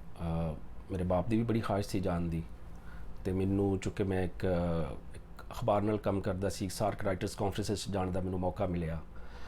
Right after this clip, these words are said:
ਔਰ ਮੇਰਾ ਪਹਿਲੀ ਦਫਾ ਜਿਹੜਾ ਕਿਸੇ ਸਿੱਖ ਫੈਮਿਲੀ ਨਾਲ ਇੰਟਰੈਕਸ਼ਨ ਹੋਇਆ,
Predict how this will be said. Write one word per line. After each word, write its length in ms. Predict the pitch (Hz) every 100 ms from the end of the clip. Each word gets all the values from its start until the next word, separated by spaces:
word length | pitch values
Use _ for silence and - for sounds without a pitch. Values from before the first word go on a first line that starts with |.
| -
ਔਰ 80 | 147
ਮੇਰਾ 220 | 147 156
ਪਹਿਲੀ 260 | 160 156 175
ਦਫਾ 260 | 151 -
ਜਿਹੜਾ 320 | 139 127 120 117
ਕਿਸੇ 260 | - -
ਸਿੱਖ 240 | 120 - 165
ਫੈਮਿਲੀ 360 | - 131 123
ਨਾਲ 100 | 117
ਇੰਟਰੈਕਸ਼ਨ 500 | 110 107 104 - 113
ਹੋਇਆ, 420 | 104 95 90 98